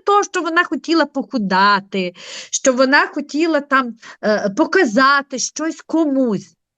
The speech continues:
Вона це зробила для себе, бо вона сладкоєшка. Вона відмовилася від того, що вона любить саме більше. Тілесно, фізично. Бо тому що аскеза — це духовне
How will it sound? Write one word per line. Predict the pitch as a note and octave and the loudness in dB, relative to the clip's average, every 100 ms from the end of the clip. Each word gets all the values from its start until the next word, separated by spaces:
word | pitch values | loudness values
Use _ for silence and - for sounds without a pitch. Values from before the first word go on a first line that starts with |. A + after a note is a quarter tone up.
| - | -6
Вона | F#3+ A3+ C4+ F4+ | -2 2 2 0
це | E4 | -2
зробила | A#3 C4 A#3+ D4+ G4 D#4+ | 0 0 2 0 2 0
для | A3+ C#4+ | -2 -4
себе, | C#4+ - G4 F4+ G3+ | -4 -2 0 0 -2
бо | E3+ | -4
вона | F#3+ G#3+ C#4+ | -6 -4 -4
сладкоєшка. | C#4+ C#4 C#4 - C4+ D#4 D4 - - | -2 -4 -4 -6 -2 0 0 -2 -6
Вона | F3+ G#3+ C#4+ D#4+ - - - - | -2 2 2 2 -2 -14 -12 -2
відмовилася | G#3+ D#4+ E4+ E4+ G4 B4 G4 D#4 D4 C#4+ | 2 2 0 0 2 2 0 -2 -2 -4
від | B3 - | -4 -6
того, | D#4 D4+ F4+ | -4 -4 -6
що | - D4 | -4 -2
вона | D4+ D#4 | 2 2
любить | E4 E4 D#4+ - | 2 0 -2 -4
саме | - F#4+ G4 | 0 2 2
більше. | E4 C#4+ E4 F4 C4+ F#3+ - D3 - _ _ - | -6 0 4 4 2 -2 -6 -10 -16 _ _ -2
Тілесно, | A#3 C4 C4+ G4 G#4 - F#3 D3+ - _ | 2 4 4 4 0 -12 -14 -14 -16 _
фізично. | - A#3 G3 C#4 G#4+ - - E3 C3 - - - - - | -6 -2 2 4 4 0 -4 -6 -10 -12 -20 -20 -14 0
Бо | G#3+ | 0
тому | A#3 C4+ C#4+ | 2 0 0
що | D4 D4 | 0 -2
аскеза — | A#3+ - - D#4+ F4 C#4 G3+ - - _ | -6 -4 0 0 2 -2 -2 -10 -20 _
це | - A#3+ F#3+ - | 0 0 0 -4
духовне | A3 E3 C#4+ - C#4+ C#4+ G#4+ F4 B3+ E3+ | -2 2 2 2 4 4 4 0 -6 -8